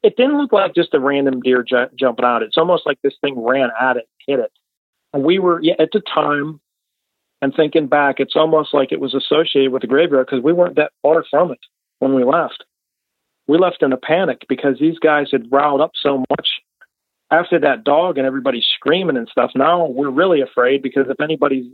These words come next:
in the general vicinity, they're gonna end up calling the police,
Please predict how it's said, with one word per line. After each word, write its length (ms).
in 160
the 80
general 340
vicinity, 640
they're 100
gonna 160
end 100
up 120
calling 280
the 60
police, 520